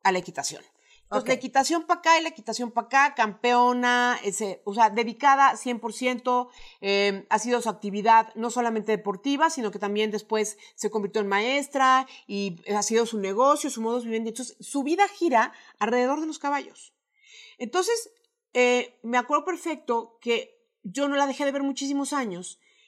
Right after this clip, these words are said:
Speaker 1: y el día que me la encontré me dio muchísimo gusto porque habíamos, íbamos a la escuela, ju-, en la misma escuela y me caía muy bien, teníamos historias del pasado. Y cuando la vuelvo a ver, se sentó en la mesa y solamente habló de caballos de principio a fin.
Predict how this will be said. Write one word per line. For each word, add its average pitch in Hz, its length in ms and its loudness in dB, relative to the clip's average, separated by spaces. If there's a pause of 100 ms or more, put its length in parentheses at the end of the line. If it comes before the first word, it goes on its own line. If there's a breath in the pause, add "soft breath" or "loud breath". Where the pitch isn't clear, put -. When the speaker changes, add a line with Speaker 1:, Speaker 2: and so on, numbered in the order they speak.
(280 soft breath)
Speaker 1:
y 254 120 0
el 262 120 2
día 330 140 4
que 415 100 0
me 415 60 2
la 370 80 2
encontré 320 240 -2
me 320 80 -2
dio 320 80 -2
muchísimo 311 440 -2
gusto 285 280 -4
porque 240 180 -8
habíamos, 208 340 -2 (160)
íbamos 180 300 -8
a 180 40 -12
la 165 80 -14
escuela, 233 320 -4
ju-, 190 420 -20 (100)
en 180 200 -8
la 196 80 -4
misma 202 240 -4
escuela 311 640 0
y 233 40 -6
me 208 120 -4
caía 185 180 -4
muy 196 160 -4
bien, 311 320 -2
teníamos 254 340 -6
historias 240 380 -4
del 214 140 -6
pasado. 233 500 0 (880 soft breath)
Y 269 400 -2
cuando 262 300 0
la 269 100 2
vuelvo 359 260 0
a 415 60 2
ver, 269 400 -4 (200)
se 240 180 -8
sentó 285 600 -2
en 233 120 -6
la 240 80 -2
mesa 254 300 -4
y 240 100 -4
solamente 311 540 0
habló 262 180 -2
de 262 100 -4
caballos 220 560 -6 (200)
de 196 160 -6
principio 247 460 -4
a 269 40 -2
fin. 247 420 -6